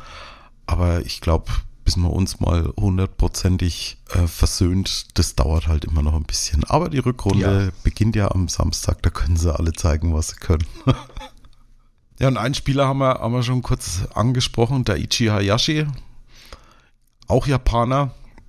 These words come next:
Speaker 1: Bin ich auch noch so, so ein bisschen zwiegespalten.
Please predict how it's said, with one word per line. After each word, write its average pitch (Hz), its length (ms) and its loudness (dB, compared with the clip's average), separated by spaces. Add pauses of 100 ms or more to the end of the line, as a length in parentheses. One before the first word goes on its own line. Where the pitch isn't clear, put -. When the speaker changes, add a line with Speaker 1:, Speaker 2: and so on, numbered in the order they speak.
(540)
Speaker 1:
Bin 110 120 2
ich 123 80 2
auch 101 100 2
noch 107 240 2
so, 92 240 -2 (220)
so - 180 0
ein 123 80 2
bisschen 135 340 0
zwiegespalten. 139 840 0